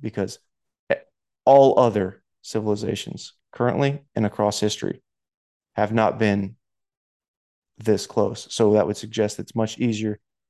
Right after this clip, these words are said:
to be further from the shining city on the hill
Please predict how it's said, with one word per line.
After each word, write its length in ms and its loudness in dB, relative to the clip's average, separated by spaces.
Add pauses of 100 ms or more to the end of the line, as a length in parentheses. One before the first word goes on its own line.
(120)
to 80 -6
be 340 -2 (160)
further 680 2 (1300)
from 200 -2
the 80 -6
shining 280 0
city 220 -4
on 120 -4
the 80 -8
hill 320 -4